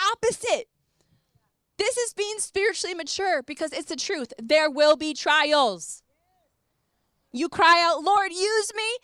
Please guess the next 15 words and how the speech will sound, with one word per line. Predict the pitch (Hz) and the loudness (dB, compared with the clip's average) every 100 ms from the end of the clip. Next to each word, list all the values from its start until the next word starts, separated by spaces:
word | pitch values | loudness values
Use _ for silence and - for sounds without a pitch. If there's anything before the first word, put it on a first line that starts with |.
| _ - | _ -2
expect | 359 - - 349 - | -2 -2 0 0 0
trials | - 359 330 311 285 | 0 2 2 0 -4
next. | 285 262 175 - - - - _ _ _ _ _ _ _ _ _ _ _ 294 | -2 -2 -2 -10 -14 -16 -20 _ _ _ _ _ _ _ _ _ _ _ -6
And | 330 | -4
expect | 339 - - - 349 359 - _ _ _ - | -8 -10 -10 0 2 2 -8 _ _ _ -2
a | 285 | 0
higher | 285 330 339 359 349 | 0 0 2 2 0
level | 320 330 330 | 0 0 0
tri-, | 302 - 311 311 - | -2 0 2 2 0
trial | - 294 302 311 302 | 0 2 4 2 0
than | 302 | -2
you | 302 | -4
ever | 294 311 339 | -2 -2 -2
had | 349 440 370 | 0 0 -2
before. | 440 403 554 622 605 - - | -12 -2 0 0 -2 -6 -10